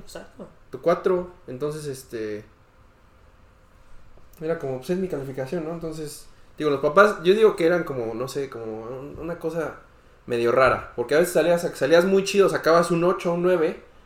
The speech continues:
Speaker 2: que para ti era alguna calificación que decías, "Me esforcé, estudié toda la semana y me fue chido". ¿Y qué te decía tu jefa? "Pues es tu responsabilidad. El hijo de doña, doña Chona, que vive acá al lado, sacó diez.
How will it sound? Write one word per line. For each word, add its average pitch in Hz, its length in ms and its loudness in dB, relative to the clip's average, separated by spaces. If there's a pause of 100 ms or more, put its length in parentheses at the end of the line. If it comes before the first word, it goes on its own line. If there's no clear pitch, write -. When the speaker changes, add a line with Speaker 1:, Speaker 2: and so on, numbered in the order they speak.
(120)
Speaker 2:
que 127 100 -6
para 123 280 2
ti 143 100 0
era 143 420 -2 (1040)
alguna 143 480 -2
calificación 120 560 -4
que 135 100 -4
decías, 117 320 -4 (380)
"Me 123 160 -6
esforcé, 127 600 -6 (480)
estudié 120 380 -2
toda 151 160 0
la 165 120 2
semana 156 380 -2
y 160 40 -4
me 139 120 -6
fue 123 180 -4
chido". 143 400 -4 (760)
¿Y 123 60 -14
qué 135 100 0
te 151 100 -2
decía 139 220 0
tu - 80 -4
jefa? 139 320 -2 (1040)
"Pues - 100 -8
es 127 80 -6
tu 139 80 -2
responsabilidad. 120 960 -4 (1300)
El 120 140 -6
hijo 160 220 2
de 135 80 4
doña, 131 380 2
doña 131 320 -2
Chona, 196 400 2
que 147 80 -2
vive 147 160 0
acá 156 160 2
al 165 80 2
lado, 170 400 4
sacó 139 320 -4
diez. 160 460 -4